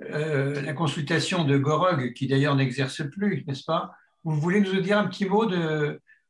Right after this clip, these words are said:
euh, du service psychanalytique, euh, Philippe Monique, que vous connaissez ? de Françoise Gorog, enfin, de ex-Françoise Gorog ?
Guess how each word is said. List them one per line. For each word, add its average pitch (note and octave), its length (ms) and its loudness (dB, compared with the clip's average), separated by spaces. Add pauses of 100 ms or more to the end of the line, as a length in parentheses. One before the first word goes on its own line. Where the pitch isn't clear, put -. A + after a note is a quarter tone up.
(220)
euh, - 1120 -16
du D3+ 400 -8
service E3+ 560 -2
psychanalytique, E3+ 840 -2
euh, D3 300 0
Philippe D#3 320 -6
Monique, F3+ 260 -2
que E3 60 -2
vous D3 160 -2
connaissez ? F3 600 -2 (540)
de D3+ 200 0
Françoise D3 520 -2
Gorog, E3 480 -2 (320)
enfin, A#2+ 200 -4
de - 140 -10
ex-Françoise D#3 640 0
Gorog ? D#3 480 -2